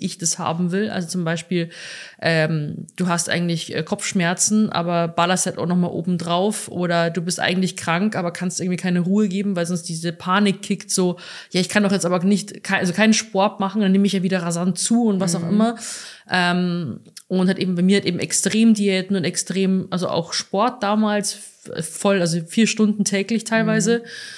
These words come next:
Speaker 1: Und da denk ich mir, da war halt so viel Leid verbunden und dafür, dass du dann aber dann, keine Ahnung, schlanker oder definierter rumläufst, war es das halt nicht wert, wenn du dich eigentlich wie so ein Wrack fühlst,
Speaker 2: Mhm.
Speaker 1: teilweise, also die meiste Zeit des Tages.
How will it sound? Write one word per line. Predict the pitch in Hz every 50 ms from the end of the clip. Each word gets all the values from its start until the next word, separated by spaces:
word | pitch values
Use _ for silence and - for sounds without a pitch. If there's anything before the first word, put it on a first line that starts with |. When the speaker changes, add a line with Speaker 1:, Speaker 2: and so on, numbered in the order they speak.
| - - _ _
Speaker 1:
Und | - 190 190 190 190 190 180
da | 190
denk | 175 196 208 196 -
ich | 196 -
mir, | 208 202 196 190 190 185 - - - -
da | 190 185
war | 190 196
halt | 196 196 170
so | - 190 208
viel | 202 - - 208 202 202 - - - - _
Leid | 180 175 160 208 233 -
verbunden | - 254 247 254 254 254 262 254 254 254 262 262 233
und | - - 196 185 165 -
dafür, | 180 190 208 208 - 220 202 190
dass | 196 190 -
du | - 190
dann | 175 165
aber | 170 180 185
dann, | 170 175 175 175 175 170 - - - - - _ _
keine | - 202 190 185 -
Ahnung, | - 180 190 185 175 175 170 165 165 - - _ _ _ _ _ _ -
schlanker | - - - 190 170 196 233 233 - - 202 226 226 240 247 247 - -
oder | 180 190 190 185 180 175 175
definierter | 175 185 170 - 208 196 208 240 254 247 226 196
rumläufst, | 185 185 208 233 226 196 180 190 214 214 208 - -
war | 175 185
es | 202 196 -
das | 185 180
halt | 185 175 -
nicht | 180 165 165
wert, | 160 175 185 214 214 - -
wenn | 185 185
du | 185 175
dich | 190 180 - -
eigentlich | 160 185 190 175
wie | 185 190
so | 175 190
ein | 185 170 160
Wrack | 151 156 180 175 -
fühlst, | - - - 180 175 196 240 190 190 185 180 175 185
Speaker 2:
Mhm. | 202
Speaker 1:
teilweise, | 208 185 180 175 170 -
also | 175 170 165 160 - - -
die | 165
meiste | 165 160 170 175 175 170 165
Zeit | - 170 151 160 185
des | 165 -
Tages. | - 165 151 165 185 233 254 -